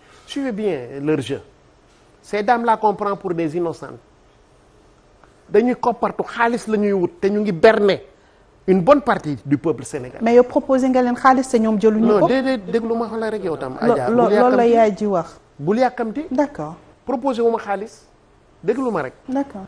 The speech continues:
Speaker 1: Biñ ñooy jël si bagage, dama leen ne, "Kaay leen toog." Ñu toog, ma ne leen, "Seen doom day fen, day kàcc, soskat la, kenn laalu ko fi, kenn defu ko dara." Ñu ne ma, "Ah, kañ." Yaay ji ne ma, "Ah, kañ." Kayitu docteur baa ngi nii, bind na ci ne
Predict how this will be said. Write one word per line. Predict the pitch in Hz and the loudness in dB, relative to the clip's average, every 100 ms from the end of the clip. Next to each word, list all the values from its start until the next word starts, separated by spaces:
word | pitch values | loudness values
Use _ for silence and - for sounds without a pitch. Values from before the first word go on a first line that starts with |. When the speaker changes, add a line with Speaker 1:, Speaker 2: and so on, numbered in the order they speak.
| - _ | -20 _
Speaker 1:
Biñ | 151 269 311 | -2 0 0
ñooy | 277 | 2
jël | 233 | 2
si | - 185 | 2 0
bagage, | 175 143 123 - - _ _ _ - - _ | 2 2 -2 -10 -20 _ _ _ -20 -20 _
dama | 151 220 254 | 0 2 4
leen | 233 185 | 4 2
ne, | 160 | -2
"Kaay | 233 220 | 0 0
leen | 180 139 | -2 -4
toog." | 127 139 | -6 -4
Ñu | 196 | -4
toog, | 180 143 | -2 -4
ma | 180 | -4
ne | 190 | -4
leen, | 185 | -6
"Seen | 160 170 156 | -6 -8 -6
doom | 151 147 | -6 -6
day | 147 139 | -8 -10
fen, | - 202 131 - _ _ - | -6 -6 -6 -14 _ _ -4
day | 143 180 180 | 2 2 2
kàcc, | - 240 - | -2 -2 -2
soskat | - 254 - - 180 | -6 -6 -6 -10 -10
la, | 165 - _ _ _ _ | -10 -12 _ _ _ _
kenn | - 302 294 | 2 4 4
laalu | 254 240 226 | 0 0 2
ko | 208 | 0
fi, | - - _ _ _ | 0 -14 _ _ _
kenn | - 285 | 0 2
defu | 240 277 269 | 4 2 0
ko | 220 | 0
dara." | 233 190 - - _ _ _ - | -2 -2 -6 -20 _ _ _ -6
Ñu | 269 | 0
ne | 285 | 2
ma, | 285 | 0
"Ah, | 277 277 | -2 -2
kañ." | 240 127 - _ - | -2 -4 -10 _ -6
Yaay | 180 214 | -4 -2
ji | |
ne | 220 | -4
ma, | 220 | -6
"Ah, | 240 247 | -6 -6
kañ." | 220 143 - - _ _ _ _ _ _ _ - - - | -6 -8 -14 -20 _ _ _ _ _ _ _ -20 -20 0
Kayitu | 254 240 | 0 2
docteur | 190 170 175 | 0 0 0
baa | 151 143 | -2 -2
ngi | 139 | -2
nii, | 135 | -4
bind | 139 240 247 | 0 2 2
na | |
ci | 214 180 | 2 0
ne | 139 | -2